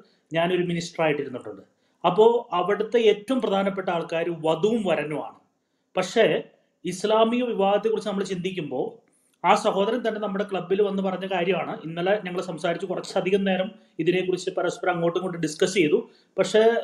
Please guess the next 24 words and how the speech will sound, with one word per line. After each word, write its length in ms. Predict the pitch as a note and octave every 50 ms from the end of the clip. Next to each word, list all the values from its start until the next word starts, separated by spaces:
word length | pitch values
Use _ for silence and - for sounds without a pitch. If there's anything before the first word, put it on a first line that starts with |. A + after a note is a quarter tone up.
| -
ഞാൻ 340 | F#3+ F#3+ F#3+ G3 G3+ G#3+ G3+ G#3
പല 100 | G3+ G3+
പ്രാവശ്യം 340 | G3 G#3 G3+ G3+ F#3+ G#3+ G3+
അദ്ദേഹത്തിനോട് 360 | F3+ F#3+ F#3 F#3 F#3+ G3+ F#3+
ചോദിച്ച 340 | - G3+ F#3+ F#3+ G3 G3 A3
കാര്യം 180 | G#3+ G3+ G3+
അദ്ദേഹത്തിന് 280 | G3 F3+ F#3+ F#3+ G3+ G3+
മനസ്സിലായില്ല. 580 | F#3+ F3 F3+ F#3+ - G#3 G#3 F#3 D3 - - - - _ _ _ _ _ _ _ _ _ _ _ _ _ _ _ _ _ _ _ _ _ _ _ - F3+
ഞാൻ 340 | F#3+ G#3 A#3 B3 B3+ B3+ B3+ -
ചോദിച്ച 280 | - G#3+ G#3+ G3 F#3+ A3+
കാര്യം 240 | A3 G#3 G3 F#3+ F#3+
ഇതാണ്, 400 | F#3 F3 E3 D#3 C#3 D3 F#3+ - - - _ _ _ _ _
എന്തുകൊണ്ട് 840 | G3 G#3+ A3 A3+ A#3 B3+ C4 A#3 G#3+ F#3+ F3+ E3+ F#3 F#3 F#3 F#3+ G3 F#3+ - _ _ _ _
വധുവിനെ 800 | D3+ E3 E3 F3 E3+ G#3 G3+ A3 A3 G#3 F3 E3 E3 F3 F3+ E3+ - C#3+
മാറ്റി 420 | D3+ D#3 D#3 E3+ F#3+ G#3 G3+ A#3+
നിർത്തപ്പെടുന്നു? 600 | G3+ G3 F3+ - - E3 - D#3 C#3 - - - - - _ _ _ _ _ _ _ _ _ _ _ _ _ -
ഇവര് 260 | E3+ F#3+ G#3 A3+ B3
പറഞ്ഞത് 380 | A#3 A3 G3+ G3 G3+ F#3+ A3 G#3+
വിവാഹം 480 | G#3 G3 F#3 G3 G3 G3+ G3+ A3+ A3
എന്ന് 160 | G3+ F#3+ G3
വെച്ചാൽ 180 | F#3 F#3 F#3 F3+
ഒരു 80 | F3+ F#3
കോൺട്രാക്റ്റ് 720 | - - E3 E3+ E3+ E3 F#3+ F#3+ F#3 G3 F#3+ - - G3
ആണ്. 260 | D#3+ D#3+ F3 A#3+